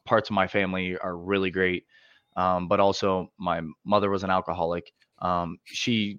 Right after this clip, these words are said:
deeply loved me and my brothers for sure. She just had those demons, you know, you know, drink some alcohol, have some traumatic experiences,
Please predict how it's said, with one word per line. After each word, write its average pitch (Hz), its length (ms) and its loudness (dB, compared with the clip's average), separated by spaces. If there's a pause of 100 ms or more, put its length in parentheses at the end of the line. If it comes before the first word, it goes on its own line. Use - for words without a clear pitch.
(140)
deeply 120 380 2
loved 98 420 4 (380)
me 98 420 0
and 90 140 -6
my 85 140 -4
brothers 82 500 -4 (300)
for 92 220 -4
sure. 82 420 -4 (200)
She 101 220 -6
just 92 220 -4
had 87 200 2
those 87 200 -6
demons, 80 420 -6
you 90 80 -8
know, 87 200 -8 (440)
you 87 100 -10
know, 82 200 -4 (460)
drink 101 260 -2
some 104 120 -2
alcohol, 90 480 2
have 87 200 0
some 90 140 -12
traumatic 87 420 -4
experiences, 90 720 -8